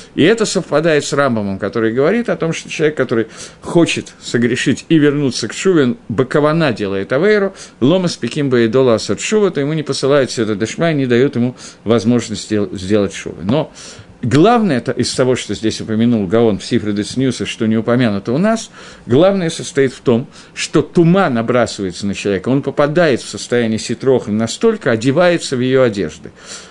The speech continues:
Понятно, что там Гаон в этом месте, в принципе, объясняет всё, начиная с Хета Дама Ришон, начиная с греха, которого был у первого человека, объясняя, почему этот грех должен быть указан, что у них не было одежд. Одежда — это то, что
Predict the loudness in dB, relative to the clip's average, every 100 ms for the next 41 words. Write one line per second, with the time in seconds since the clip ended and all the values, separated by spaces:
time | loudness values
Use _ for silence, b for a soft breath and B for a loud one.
0 | B -2 0 0 -2 -4 -4 -2 2 2
1 | -2 -2 0 2 2 2 0 0 0 -2
2 | -4 -4 -2 0 0 0 -4 -4 -2 -2
3 | -4 -2 0 0 -4 -10 -2 0 0 -2
4 | -2 -2 0 -2 0 0 0 0 -4 -2
5 | -2 -2 B B B -4 -2 0 0 0
6 | 0 -2 0 0 0 0 0 2 2 2
7 | 2 2 2 0 2 2 0 -4 -12 B
8 | B -2 0 -2 0 0 0 -2 -2 0
9 | 0 0 0 0 2 2 0 0 -2 -4
10 | -6 -4 0 0 0 -4 -2 0 0 4
11 | 4 4 2 2 2 0 -2 -4 -6 -2
12 | 0 0 -2 -2 -4 -6 -4 -6